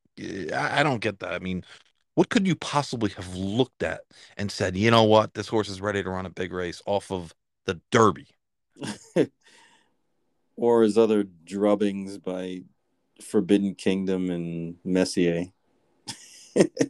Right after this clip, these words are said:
Speaker 1: I, it's, it's, you know. Oh, he's gonna thrive on the two weeks and the blinkers?
Speaker 2: Well, he was in
Speaker 1: He
Speaker 2: the
Speaker 1: needed,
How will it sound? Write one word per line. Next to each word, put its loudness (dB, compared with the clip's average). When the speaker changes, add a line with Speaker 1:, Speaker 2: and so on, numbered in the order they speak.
Speaker 1:
I, -8
it's, -14
it's, -16
you -8
know. -10
Oh, 6
he's 0
gonna 0
thrive 2
on -2
the -6
two -8
weeks -8
and -10
the -8
blinkers? -6
Speaker 2:
Well, 8
he 6
was 0
in 2
Speaker 1:
He -2
Speaker 2:
the 2
Speaker 1:
needed, 0